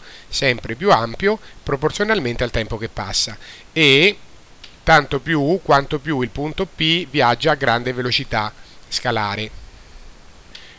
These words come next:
Questa è la classica formula del moto uniforme, eh, la, lo spazio percorso, in questo caso l'arco percorso uguale a velocità per tempo,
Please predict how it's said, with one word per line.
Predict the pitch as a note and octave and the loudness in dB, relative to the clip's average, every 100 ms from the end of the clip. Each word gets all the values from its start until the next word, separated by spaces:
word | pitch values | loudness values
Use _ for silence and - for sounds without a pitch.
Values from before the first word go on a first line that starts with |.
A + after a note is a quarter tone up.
| - | -6
Questa | - D#3 A#2+ | -2 0 0
è | |
la | A#2+ | 2
classica | C#3 A2+ E3+ G3 | 2 2 2 2
formula | C3 B2+ C3 A#2+ | 4 2 2 -2
del | A2 | -2
moto | A2+ A2+ | -4 -4
uniforme, | A2+ A2+ E3+ A#2+ G#2 F#2 - - - - | -6 0 2 2 -2 -12 -16 -20 -20 -10
eh, | A2+ A2 G#2+ G#2 G2+ - - A#2+ | -6 -6 -6 -10 -14 -18 -18 -6
la, | B2 A2+ A2 | -4 -4 -10
lo | G2 A#2+ | -10 -6
spazio | - C3 - | -2 -2 -2
percorso, | D3 F3+ - C#3 C#3+ - F3 | -4 -2 0 0 0 -2 -4
in | |
questo | C3 A#2 A#2+ | -4 -8 0
caso | C3 A#2 | 0 0
l'arco | A#2 C3 A#2 - | 2 4 4 0
percorso | A#2+ F3+ - C#3 C#3+ G3 | -4 -2 0 0 0 -2
uguale | C#3+ B2 | 0 0
a | C#3 | 0
velocità | D#3 C#3 D3 A2 | -2 -4 -4 -4
per | A2+ - | -6 -8
tempo, | G#2+ G2 G2+ | -8 -8 -10